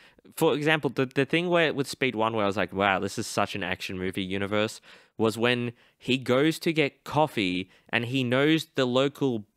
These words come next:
bus driver's name, and when he comes to get coffee and he's like, "I'll see you tomorrow, Tim." And he's like, "Okay, see you later, Jack." And then he leaves and his bus blows up and he's like, "No, my local bus dri-,"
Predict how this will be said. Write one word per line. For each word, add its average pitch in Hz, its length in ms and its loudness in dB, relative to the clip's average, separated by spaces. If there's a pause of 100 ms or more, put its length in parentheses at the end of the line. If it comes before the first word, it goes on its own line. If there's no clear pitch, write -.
(160)
bus 120 300 2
driver's 123 520 0
name, 110 420 0
and 98 200 -2
when 110 160 0
he 120 140 -4
comes 110 280 -4
to 120 100 -4
get 110 180 0
coffee 107 320 0
and 107 80 -2
he's 104 140 0
like, 98 180 0 (200)
"I'll 151 220 6
see 190 260 2
you 180 120 4
tomorrow, 139 600 4 (140)
Tim." 156 440 2 (180)
And 95 100 -6
he's 107 120 2
like, 101 160 2
"Okay, 147 500 4
see 135 220 0
you 143 140 6
later, 139 300 4
Jack." 123 500 2 (240)
And 120 160 0
then 147 100 0
he 143 180 0
leaves 131 260 2
and 127 80 -2
his 113 120 0
bus 127 240 2
blows 110 260 0
up 98 140 0
and 113 100 -2
he's 113 120 -4
like, 131 160 -2
"No, 202 340 4
my 175 160 4
local 202 320 4
bus 214 240 0
dri-," - 100 -4